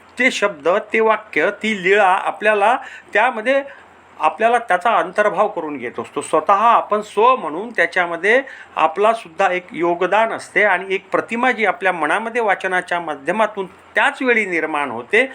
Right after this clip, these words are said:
ती आपल्या मनावरती उमटते आणि आपल्या जीवनावरती त्याचा सकारात्मक असा परिणाम होतो. वाचन ही प्रक्रियाच मुळात आनंददायी अशा प्रकारची प्रक्रिया आहे.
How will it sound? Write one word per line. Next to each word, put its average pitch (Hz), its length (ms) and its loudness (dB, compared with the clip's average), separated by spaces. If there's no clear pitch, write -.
ती 254 300 -2
आपल्या 208 440 2
मनावरती 180 600 -2
उमटते 151 480 -4
आणि 175 300 0
आपल्या 170 360 0
जीवनावरती 147 680 -4
त्याचा 143 360 -4
सकारात्मक 196 760 -4
असा 156 180 -4
परिणाम 123 480 -4
होतो. 113 260 -8
वाचन 147 640 0
ही - 240 -8
प्रक्रियाच 240 680 -4
मुळात 208 280 0
आनंददायी 180 640 -2
अशा 160 200 -6
प्रकारची 147 520 -6
प्रक्रिया 147 640 -2
आहे. 196 140 0